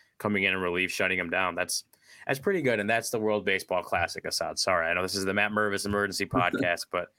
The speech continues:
Speaker 1: Assad's doing some cool <laughs> things right now.
Speaker 2: It's
Speaker 1: Uh,
Speaker 2: so
Speaker 1: that I like to see from him.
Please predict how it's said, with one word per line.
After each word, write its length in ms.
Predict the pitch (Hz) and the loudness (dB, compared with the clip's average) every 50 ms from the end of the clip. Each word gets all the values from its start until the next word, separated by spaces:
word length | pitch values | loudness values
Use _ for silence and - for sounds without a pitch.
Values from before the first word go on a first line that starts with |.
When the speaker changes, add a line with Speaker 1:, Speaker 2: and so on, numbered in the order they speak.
| _ _ - | _ _ -6
Speaker 1:
Assad's 320 | - - - 107 104 98 95 | -4 0 2 2 2 0 0
doing 200 | 107 101 95 90 | -2 -2 -2 -2
some 160 | - 95 90 | -6 -8 -6
cool 160 | - 92 95 | -4 -4 -4
<laughs> 20 | |
things 400 | - - - 147 139 120 - - - | -2 -2 -4 -4 -2 -2 -4 -2 -2
right 180 | 104 92 85 | -2 -2 -2
now. 200 | 87 87 85 82 - _ _ _ _ - - | -4 -6 -8 -8 -10 _ _ _ _ -8 -6
Speaker 2:
It's 200 | 87 90 - - | -4 -2 0 0
Speaker 1:
Uh, 200 | 92 87 87 - - _ _ _ - - - - - - - - - _ - | 0 0 0 -2 -6 _ _ _ -20 -20 -20 -20 -20 -20 -20 -20 -20 _ -2
Speaker 2:
so 220 | - - - 139 | 0 4 4 6
Speaker 1:
that 80 | 131 123 | 6 6
I 20 | |
like 100 | 123 120 | 6 4
to 140 | 117 87 - - | 4 2 0 -4
see 80 | 95 87 | -6 -6
from 180 | - 87 85 | -4 -6 -6
him. 140 | 87 98 | -6 -8